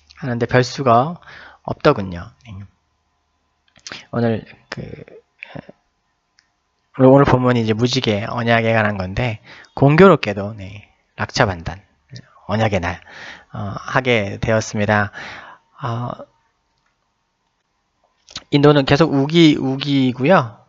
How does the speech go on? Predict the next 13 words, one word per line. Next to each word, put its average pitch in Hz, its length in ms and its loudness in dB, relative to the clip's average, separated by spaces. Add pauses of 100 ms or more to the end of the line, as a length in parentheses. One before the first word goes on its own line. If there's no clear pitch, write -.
어, 120 260 -14
우기에서 123 260 -10
비가 127 300 0
많이 113 580 -2
왔다 - 240 -6
갔다 113 480 -4 (180)
하고 139 200 -14
비가 147 260 2
안 123 80 0
오면 131 220 -6
많이 120 180 -4
덥고, 165 520 -8
어, - 220 -12